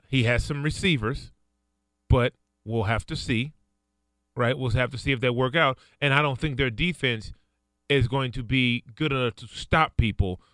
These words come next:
So they're gonna constantly be in games where they're playing from behind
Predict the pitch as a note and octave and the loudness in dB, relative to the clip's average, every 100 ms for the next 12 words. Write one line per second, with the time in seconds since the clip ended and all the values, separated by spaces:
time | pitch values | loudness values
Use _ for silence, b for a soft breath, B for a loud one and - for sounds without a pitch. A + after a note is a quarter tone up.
0 | - D3+ D3 C3+ B2+ A2+ - F3 D#3+ - | -4 2 2 2 -2 -2 -2 -2 -2 -8
1 | C#3 B2 A2+ C3+ B2+ A2+ B2+ C3+ A#2 G#2+ | -8 -6 -2 -2 -2 0 0 0 -2 -6
2 | - - _ - A#2+ C#3 C3+ B2+ - - | -10 -16 _ -4 0 0 0 -2 -4 -2
3 | E3 C#3 - C3 A2 F2 C3 G#2+ D#2+ | -2 -2 -4 -6 -6 -4 -2 -2 -6